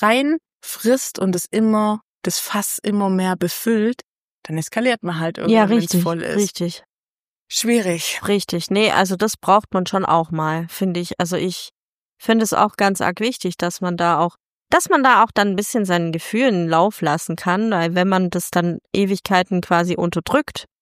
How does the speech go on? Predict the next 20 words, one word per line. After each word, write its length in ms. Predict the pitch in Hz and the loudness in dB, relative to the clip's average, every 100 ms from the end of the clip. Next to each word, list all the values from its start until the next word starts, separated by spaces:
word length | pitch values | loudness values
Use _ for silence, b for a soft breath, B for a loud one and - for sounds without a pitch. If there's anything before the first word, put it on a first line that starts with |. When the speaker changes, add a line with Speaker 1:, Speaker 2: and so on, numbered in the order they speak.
| _ - | _ -6
Speaker 1:
Mhm. 460 | 190 185 185 185 | -4 -2 -4 0
Speaker 2:
und 140 | 190 180 | 2 0
es 140 | - | 0
kommt 300 | - 262 339 | 2 2 2
dann 180 | - 175 | 0 2
irgendwann 400 | 160 175 175 170 | 2 2 2 2
mal 120 | 170 180 | 2 2
und 200 | 170 - | -2 -6
sprudelt 560 | - 220 262 214 160 | -8 0 2 2 2
dann, 380 | 160 170 214 220 | 2 2 0 0
dann 420 | 190 190 196 196 | 0 2 0 -2
finde 340 | 196 214 208 196 | -2 -2 0 -2
ich, 160 | - | -2
muss 240 | 190 214 - | -2 -2 0
man 180 | 196 190 | 0 2
dem 260 | 202 190 | 0 2
dann 200 | 180 180 | 0 2
auch 320 | 165 170 175 | 2 2 0
nachgeben. 640 | 170 165 190 - 151 151 156 | 0 0 -2 -4 -4 -2 -2
Also, 400 | 151 156 160 | -4 -2 -4